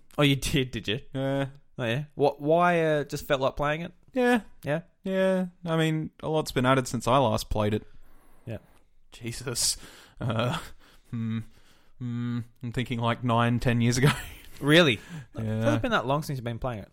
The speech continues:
Speaker 2: No, I haven't played it. I played
Speaker 1: So
Speaker 2: it in a
Speaker 1: I remember
Speaker 2: very
Speaker 1: you,
Speaker 2: long time.
Speaker 1: like, playing it when it was, like, an alpha.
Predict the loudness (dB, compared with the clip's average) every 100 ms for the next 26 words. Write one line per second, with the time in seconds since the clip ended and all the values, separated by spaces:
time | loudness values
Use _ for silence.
0 | -6 -4 -2 0 0 0 -4 -2 4 6
1 | 8 6 6 6 4 4 4 4 2 -2
2 | -2 -4 -4 -4 -2 -4 -6 -6 -6 -6
3 | -8